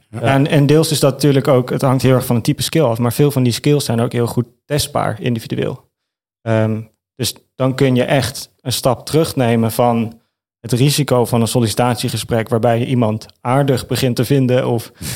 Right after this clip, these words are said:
Speaker 2: de klik wel of niet voelt, hè, wat super subjectief is, naar dingen die echt, ja, een veel eerlijkere indicatie zijn van, is dit een goede fit? En daarmee dan misschien toch, ja, ook net wat door die, eh, diversiteits, eh,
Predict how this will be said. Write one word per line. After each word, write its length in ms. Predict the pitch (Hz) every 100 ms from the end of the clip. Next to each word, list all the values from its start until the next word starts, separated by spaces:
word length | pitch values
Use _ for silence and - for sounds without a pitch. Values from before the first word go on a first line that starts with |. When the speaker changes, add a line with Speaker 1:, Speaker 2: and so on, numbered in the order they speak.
| - -
Speaker 2:
de 100 | 123
klik 380 | 147 156 - -
wel 220 | 139 139
of 100 | 131
niet 200 | 135 127
voelt, 240 | 135 135 135
hè, 140 | 127
wat 160 | 147 147
super 400 | - 185 185 135
subjectief 480 | 143 135 - 165 -
is, 280 | 123 - - - _ _
naar 240 | 127 127 123
dingen 280 | 143 143
die 120 | 123 131
echt, 440 | 151 - - - -
ja, 320 | 139 104 113
een 120 | 127
veel 260 | - 139 123
eerlijkere 460 | 147 151 135 120
indicatie 520 | 117 117 131 117 - 127
zijn 260 | 120 117
van, 180 | - 113
is 120 | 123
dit 120 | 127
een 60 | 117
goede 280 | - 131 110
fit? 340 | - 131 - -
En 120 | 131
daarmee 320 | 120 123 120
dan 160 | 117 120
misschien 300 | 120 - 120
toch, 320 | 147 131 - _ _ _ _ _
ja, 300 | 131 - 117 _ _ _ -
ook 140 | 139
net 180 | 139 135
wat 160 | 123 120
door 160 | 123
die, 300 | 123 123 120
eh, 60 | 113
diversiteits, 720 | 123 123 123 120 139 120 -
eh, 260 | 110 107